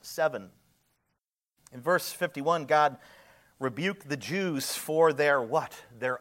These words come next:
unbelief. God rebukes the Jews through Stephen, who's proclaiming the word against them.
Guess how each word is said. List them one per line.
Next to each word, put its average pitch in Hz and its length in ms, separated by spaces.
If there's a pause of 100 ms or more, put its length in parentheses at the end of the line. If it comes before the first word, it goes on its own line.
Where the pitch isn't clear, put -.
unbelief. 139 720 (1120)
God 170 240
rebukes 160 640 (160)
the 170 100
Jews 151 400
through 214 380 (140)
Stephen, 185 540
who's 156 240
proclaiming 214 760
the 170 100
word 170 320
against 151 460
them. 110 180